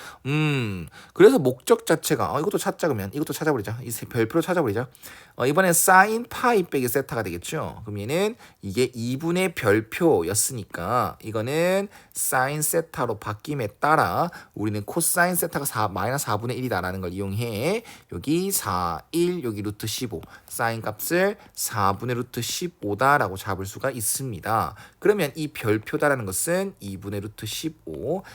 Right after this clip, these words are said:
즉 여기 이분의 루트 십오다라는 걸 써먹을 수가 있겠네요. 자, 그러면 여기가 이분의 일이란 값이 나왔지 않습니까? 그러면 요 길이죠, 요 길이. 요 길이가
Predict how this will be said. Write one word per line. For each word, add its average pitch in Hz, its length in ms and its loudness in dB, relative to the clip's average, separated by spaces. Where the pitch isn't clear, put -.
즉 - 280 -4
여기 107 260 -6
이분의 104 380 -6
루트 123 180 -6
십오다라는 107 960 -2
걸 156 240 2
써먹을 123 380 -2
수가 123 300 -2
있겠네요. 110 540 -2
자, 165 140 6
그러면 117 540 6
여기가 196 880 10
이분의 131 560 -2
일이란 160 380 0
값이 - 260 -4
나왔지 104 400 0
않습니까? 101 720 -2
그러면 139 400 0
요 143 160 8
길이죠, 156 420 -2
요 104 100 2
길이. 117 340 -6
요 135 140 6
길이가 160 500 4